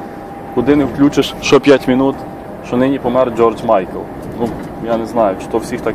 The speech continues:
цікавить та новина, але задолбали вже повністю. От. Залишилось мені ще сто сорок кілометрів.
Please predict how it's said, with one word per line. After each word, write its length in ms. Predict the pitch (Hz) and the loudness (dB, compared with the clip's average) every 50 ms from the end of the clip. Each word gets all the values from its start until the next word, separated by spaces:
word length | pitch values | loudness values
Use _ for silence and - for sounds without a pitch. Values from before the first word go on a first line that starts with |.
| - - | -4 -8
цікавить 400 | - - - 120 123 117 117 113 | -10 -6 0 2 2 2 2 2
та 100 | 113 120 | 0 -2
новина, 440 | 117 117 113 123 143 156 156 143 127 - | -2 0 0 0 2 2 2 2 2 2
але 240 | 117 113 117 113 98 - - - - - - - - - - - - - - - - - 107 | 2 4 2 2 0 -2 -8 -12 -12 -12 -12 -12 -12 -12 -12 -12 -12 -12 -14 -12 -12 -8 -4
задолбали 580 | 107 120 110 113 120 120 113 131 135 131 131 127 | -2 -2 0 0 0 2 4 4 4 4 4 0
вже 120 | 120 123 120 - | -2 -6 -4 0
повністю. 440 | 123 117 107 104 101 - - - - - - - - - - - - - - - - - - - - - - - - - - - - - - - - - - - - - - - - - - - - - - - - - - - - - - - - - - - - - - - - - - - - - - - - - - - - - - - - - - - - - - - - - - - - - - - - - - - - - - - - - 98 101 | 0 0 0 0 -4 -8 -10 -12 -12 -12 -12 -12 -12 -12 -12 -12 -12 -12 -12 -14 -14 -14 -14 -14 -14 -14 -12 -12 -12 -12 -12 -12 -12 -12 -12 -12 -12 -12 -12 -12 -12 -12 -12 -12 -12 -12 -12 -12 -12 -12 -12 -12 -12 -12 -12 -12 -12 -12 -12 -12 -12 -12 -12 -12 -12 -12 -12 -12 -12 -12 -12 -12 -12 -12 -12 -12 -12 -12 -12 -12 -12 -12 -12 -12 -12 -12 -12 -12 -12 -12 -12 -12 -12 -12 -12 -12 -14 -14 -14 -14 -14 -14 -12 -12 -12 -12 -12 -12 -10 -6 -2 0
От. 240 | 104 101 101 95 95 - - - - - - - - - - - - - - - - - - - - - - - - - - - - - - - - - - - - - - - - - - - - - - - - - - - - - - - - - - - - - - - - - - - - 1077 - - - - - - - - - - - - - - - - - - - - - - - - - - - - - - - - - | 2 4 4 2 2 -2 -6 -10 -12 -12 -12 -12 -12 -12 -12 -12 -12 -12 -12 -12 -12 -12 -12 -12 -12 -14 -12 -14 -14 -14 -14 -14 -14 -12 -12 -12 -12 -12 -12 -12 -14 -14 -14 -14 -14 -14 -14 -14 -14 -12 -12 -12 -14 -12 -12 -12 -12 -12 -14 -14 -14 -14 -14 -14 -14 -14 -14 -14 -14 -14 -14 -14 -14 -14 -14 -14 -14 -14 -14 -14 -12 -12 -12 -12 -12 -12 -12 -12 -12 -12 -12 -12 -12 -12 -12 -12 -12 -12 -12 -12 -12 -12 -10 -10 -10 -6 -2
Залишилось 340 | 113 123 135 127 - 113 104 | 0 2 2 0 0 -4 -6
мені 120 | 113 110 | -6 -6
ще 120 | - 117 101 | -6 -6 -6
сто 160 | - - 113 | -4 -4 -2
сорок 300 | 104 123 117 107 92 - | 0 2 2 2 0 0
кілометрів. 460 | 113 127 151 160 160 151 - 143 131 | 2 2 2 2 2 0 0 -2 -2